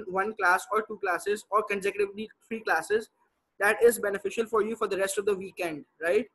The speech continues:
और उस weekend में आप questions वगैरह करो, जो questions नहीं आ रहे हों तो आपको पता है कि मुझे three to four P M आपने consultation आवर्स है मेरे, सही है?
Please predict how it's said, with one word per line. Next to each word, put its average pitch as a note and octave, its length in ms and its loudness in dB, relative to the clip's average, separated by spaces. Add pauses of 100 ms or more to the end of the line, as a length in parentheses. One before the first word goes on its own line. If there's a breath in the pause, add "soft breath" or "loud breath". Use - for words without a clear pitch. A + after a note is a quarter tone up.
(760)
और G3+ 60 6
उस - 220 -2
weekend A#3 360 0
में A#3 80 6
आप G#3+ 200 4
questions G#3 340 -2
वगैरह A3 200 2
करो, A#3 220 4
जो G3+ 140 2
questions G3+ 380 -6
नहीं G3 200 -2
आ G#3 100 4
रहे G#3 120 2
हों A3+ 140 -4
तो A3+ 120 -2
आपको F#3 240 0
पता F#3 180 -6
है G#3 60 0
कि G#3 100 -10
मुझे G3+ 300 0 (580)
three A#3+ 140 2
to B3+ 140 0
four A3+ 200 6 (160)
P A3+ 80 -4 (180)
M A3 60 0
आपने G3+ 400 2 (400)
consultation G#3+ 560 -2
आवर्स G3 280 2
है F3 80 -2
मेरे, D3 280 -6 (300)
सही D3+ 220 -6
है? A#3+ 120 -2